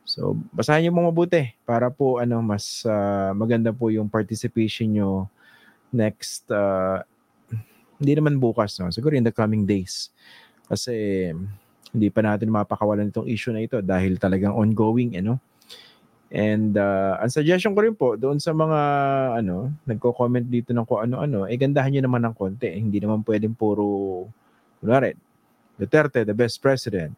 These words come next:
B B M, the best president." Yung ganun, di ba? <laughs> Lagyan nyo naman ng konting laman. Yan. Sayang kasi yung discussion natin Lunes na Lunes. Ayan. Okay. O, sige. May mga babatiin lang po tayo ngayong gabi, no?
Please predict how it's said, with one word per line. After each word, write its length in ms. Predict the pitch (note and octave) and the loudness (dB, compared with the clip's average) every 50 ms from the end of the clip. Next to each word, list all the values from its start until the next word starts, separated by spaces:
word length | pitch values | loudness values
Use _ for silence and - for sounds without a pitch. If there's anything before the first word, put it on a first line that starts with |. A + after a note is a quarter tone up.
| _ _ - | _ _ 2
B 160 | A2 C3+ C#3 | 4 4 4
B 180 | C#3 D3 D3+ | 6 4 4
M, 140 | C3 A2+ G#2+ | 4 2 0
the 80 | A2+ A2+ | 0 2
best 260 | B2+ B2 A2+ - - | 2 0 0 -2 -2
president." 400 | - B2 A#2+ - - - A2 F3 | 0 0 0 -2 -6 -10 -6 -2
Yung 160 | E3+ E3 D#3+ | 0 2 2
ganun, 240 | D#3 D#3 D#3+ C#3 A#2 | 4 4 2 2 0
di 80 | A2 A2+ | 0 0
ba? 140 | A#2+ B2 - _ _ - | 0 -2 -2 _ _ -4
<laughs> 720 | - E3+ A3 B3 B3+ B3+ A#3 - _ _ _ _ _ - | -2 -2 0 0 -2 -2 -4 -8 _ _ _ _ _ -4
Lagyan 240 | F#3 - C#3 D#3 D#3+ | -2 0 2 2 2
nyo 40 | D#3 D#3 | 2 2
naman 140 | D3+ D3 D3+ | 2 2 2
ng 80 | C#3+ - | 2 2
konting 300 | C3 B2+ C3 C3 A#2+ G2 | 0 0 0 0 0 0
laman. 420 | D#2+ D2+ F#2+ A2+ A2+ F#2+ D#2+ D2+ - _ _ _ _ _ _ - | 0 0 -2 -2 -2 -4 -6 -8 -12 _ _ _ _ _ _ -10
Yan. 300 | F2+ F2+ F2 E2+ - - | -8 -6 -6 -6 -8 -12
Sayang 400 | - - - G2 F#2+ G2 G2+ G2 | -14 -10 -6 -4 -2 -2 0 -2
kasi 300 | G2 G#2+ G2+ - A#2 G#2+ | -2 -4 -2 -2 -2 0
yung 100 | G#2+ G#2 | 0 0
discussion 480 | G2 G2 - - A2 G2 F#2 - A2+ G#2+ | -2 -4 -4 -2 -2 0 0 0 -2 0
natin 300 | G2 F#2+ - - G#2+ G2+ | -2 0 0 -2 0 0
Lunes 320 | G2 G2 G2 G2 F#2 - - | 0 0 0 0 -2 -4 -4
na 80 | G2+ | -4
Lunes. 560 | F2+ F#2 F2+ F#2 F#2+ F#2+ F#2+ - - - - _ _ _ _ _ _ _ - - - _ _ _ _ _ - | -2 0 0 0 0 -2 -2 -6 -8 -10 -12 _ _ _ _ _ _ _ -20 -20 -20 _ _ _ _ _ -6
Ayan. 640 | D3+ - E2+ E2+ F2 F2 F2 F#2 G2 G2 G2+ G#2 G#2+ G#2+ - _ _ _ _ _ _ _ - | -4 -2 -2 0 0 -2 -2 -2 -4 -4 -4 -4 -6 -6 -10 _ _ _ _ _ _ _ -10
Okay. 560 | - - G2 - - C3+ D#3 E3 C#3 A#2 G#2+ G2+ _ _ _ _ _ _ _ _ _ _ _ _ _ _ _ _ _ _ _ _ _ _ - | -6 -6 -4 -2 0 0 2 2 2 0 -2 -4 _ _ _ _ _ _ _ _ _ _ _ _ _ _ _ _ _ _ _ _ _ _ -8
O, 140 | - G2+ G2+ | -4 -4 -2
sige. 400 | G2+ - - C3 D#3 E3 C#3+ A#2+ A2 - | -2 -2 0 2 2 2 2 2 0 0
May 80 | C3+ C3+ | 0 2
mga 160 | C#3+ C#3 C#3+ | 2 4 4
babatiin 480 | C#3+ C#3 C3+ C3+ C3+ C3+ C#3+ C#3 B2+ | 4 2 4 2 0 2 2 2 2
lang 140 | B2+ B2 A#2+ | 2 2 2
po 100 | A#2 B2 | 2 0
tayo 240 | A#2+ - A#2 A#2 A2+ A2 | 2 2 2 2 2 2
ngayong 180 | A2+ A2+ A2 A2 | 2 0 2 2
gabi, 240 | G#2 G2+ A#2+ E3 F3 D3+ | 2 2 4 4 4 4
no? 180 | D#3 F#3+ G#3 | 2 2 2